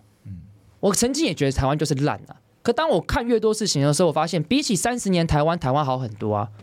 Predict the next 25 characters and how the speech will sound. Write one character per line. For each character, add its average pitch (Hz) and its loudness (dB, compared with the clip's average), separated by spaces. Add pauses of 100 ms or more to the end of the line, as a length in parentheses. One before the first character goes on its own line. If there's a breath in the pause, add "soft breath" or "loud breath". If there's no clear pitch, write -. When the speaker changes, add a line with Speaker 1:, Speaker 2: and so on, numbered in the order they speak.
(140 soft breath)
Speaker 2:
比 320 0
起 262 -2
世 320 2
界 285 2
各 277 0
国， 165 0
台 175 2
湾 190 0
好 156 -2
很 156 -2
多 120 0
啊。 117 -2 (180)
自 - -2
由 339 2
民 254 0
主 262 0
比 175 0
下 247 0
来， 185 -2
台 170 0
湾 190 2
好 151 0
很 107 -6
多 120 2
啊。 110 0